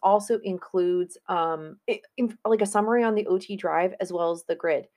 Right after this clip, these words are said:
So if you kinda wanted to just go one place and get everything, that might be the easiest, but I will include the links in the information for the other stuff as well. Hey, I really appreciate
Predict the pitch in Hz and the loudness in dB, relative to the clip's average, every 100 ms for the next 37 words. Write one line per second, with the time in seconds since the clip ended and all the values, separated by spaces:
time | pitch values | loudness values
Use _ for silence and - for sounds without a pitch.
0 | _ _ - 233 202 196 202 208 208 220 | _ _ 2 6 6 4 -2 -6 -4 -2
1 | 233 220 214 202 196 196 190 - 180 175 | 0 2 2 0 0 -2 -2 -2 -2 -2
2 | 170 180 185 196 196 185 170 165 196 247 | -2 -4 -4 -6 -6 -6 -2 -2 -2 -4
3 | 349 349 247 170 175 175 180 170 160 165 | -6 -4 -6 -6 -8 -6 -8 -8 -12 -6
4 | 175 151 151 - _ - _ 180 185 185 | 0 0 -2 -16 _ -20 _ -6 -2 -2
5 | 185 - 185 180 165 165 - - 165 160 | -2 -4 -4 -2 -4 -8 -10 -14 -10 -10
6 | 156 165 156 - 151 156 151 147 147 156 | -10 -10 -10 -12 -14 -8 -6 -8 -8 -14
7 | - - - - - - _ _ _ _ | -10 -12 -8 -8 -8 -16 _ _ _ _
8 | _ _ _ _ _ - 226 202 226 240 | _ _ _ _ _ -2 0 2 2 2
9 | 214 233 240 247 247 226 214 202 - 202 | 2 0 2 2 0 0 -6 -8 -6 -2
10 | 190 185 | 0 -2